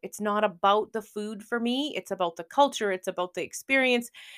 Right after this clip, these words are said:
So I just want to be able to go and say, "Oh, no, thanks. I don't need,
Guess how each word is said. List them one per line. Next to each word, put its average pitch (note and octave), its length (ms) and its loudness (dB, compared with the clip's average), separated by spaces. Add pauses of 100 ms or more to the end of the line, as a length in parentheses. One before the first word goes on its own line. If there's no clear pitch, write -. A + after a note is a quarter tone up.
(140)
So A#3+ 200 6
I A3+ 120 10
just A#3+ 240 -2
want A3 280 0
to G3+ 60 -14
be G#3 200 -2
able G3 180 -2
to G3 140 -14
go G3+ 480 4 (240)
and G#3+ 120 -2
say, A#3 200 2
"Oh, D#4 160 6
no, C#4+ 160 2
thanks. G#3 420 -2
I G3+ 140 2
don't G#3 180 -4
need, F#3+ 320 -6